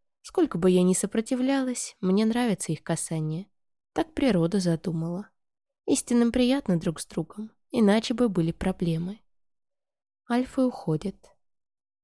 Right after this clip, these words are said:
«Не знаю, кто ты, но лучше нам поторопиться».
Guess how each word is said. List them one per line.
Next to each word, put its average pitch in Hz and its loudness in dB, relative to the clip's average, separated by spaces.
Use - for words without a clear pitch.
«Не 185 4
знаю, 185 4
кто - -4
ты, - -2
но 175 4
лучше 220 -2
нам 208 0
поторопиться». 208 -4